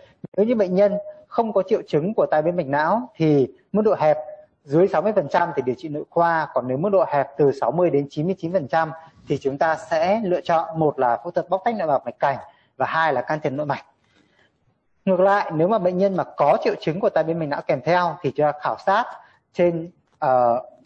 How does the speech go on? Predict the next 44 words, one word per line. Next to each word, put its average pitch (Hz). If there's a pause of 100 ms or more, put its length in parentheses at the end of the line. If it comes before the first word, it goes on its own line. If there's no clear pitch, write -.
(120)
bằng 135 (100)
siêu 175
âm 165
Doppler, 175
bằng 120
chụp 139
C - (160)
T 190 (160)
hoặc 143
là 120
chụp -
M 139
R 160
I. 160 (420)
Nếu 175
mà 240
nó 143
có 147
tắc - (880)
hoàn 151
toàn 165 (320)
rồi 160 (100)
thì 147
chúng 131
ta 151
cũng 180
đang 175
điều 139
trị 160
nội 147
khoa 147
thôi, 160
chứ 147
không 160
có 135
chỉ 139
định 139
tái 120
thông 160
nữa. 226 (520)
Vâng, 151
đúng 160
không 185
ạ? -